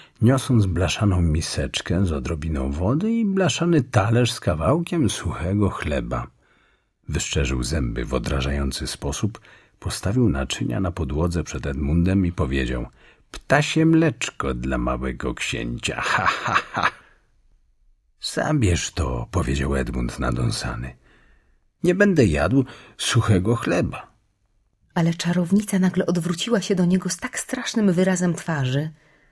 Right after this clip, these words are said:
Speaker 2: że natychmiast przeprosił i zaczął rzuć chleb, tak czerstwy, że trudno było go ugryźć.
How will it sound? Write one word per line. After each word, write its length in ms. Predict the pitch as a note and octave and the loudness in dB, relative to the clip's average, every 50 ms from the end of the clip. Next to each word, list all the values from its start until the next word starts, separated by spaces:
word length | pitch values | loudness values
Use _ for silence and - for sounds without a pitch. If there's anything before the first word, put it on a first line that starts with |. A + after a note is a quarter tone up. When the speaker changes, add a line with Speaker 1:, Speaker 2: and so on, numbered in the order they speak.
| _ _ - - - | _ _ -20 -8 -6
Speaker 2:
że 120 | - D#3+ | -4 -2
natychmiast 600 | C#3+ C3+ - - E3+ - - E3 D3+ - - - | -2 -4 -4 -6 -10 -6 -4 -4 -4 -4 -6 -12
przeprosił 680 | - - - D#3+ - - D#3 C#3+ - - - F3 G3 G#3 - - - - - - - - _ - | -12 -12 -12 -10 -8 -8 -6 -6 -6 -6 -6 -6 -6 -8 -10 -14 -20 -20 -20 -20 -20 -14 _ -2
i 80 | F3 | 0
zaczął 380 | D#3+ F3+ E3+ - F3+ F#3 F3+ F3 | 0 0 -2 0 0 2 2 2
rzuć 340 | E3 A3 G#3 - - - - | 0 -2 -6 -6 -6 -6 -6
chleb, 420 | - - G3 F3 E3+ E3+ - - - _ _ _ _ _ - | -4 -2 -2 -4 -4 -6 -14 -20 -20 _ _ _ _ _ -10
tak 280 | - - - - - - | -10 -8 -6 -8 -8 -6
czerstwy, 640 | - G#3+ G3+ E3+ - - - - - - - - F#3+ - _ - - - - - - - - | -6 -6 -6 -6 -6 -8 -10 -10 -12 -14 -14 -14 -16 -16 _ -20 -20 -20 -20 -20 -20 -12 -4
że 140 | - D#3+ | -4 -4
trudno 440 | D3+ - - F3+ F#3 D#3 F3 F#3+ F#3+ | -4 -4 -4 -4 2 4 4 4 4
było 220 | F3+ G3 A3+ G#3+ G#3+ | 2 0 -2 -2 -2
go 120 | - - | -4 -6
ugryźć. 800 | - - B3+ - - - C#3+ C3+ - - - - - - _ | -2 -2 -4 -4 -4 -8 -10 -8 -8 -10 -10 -12 -14 -16 _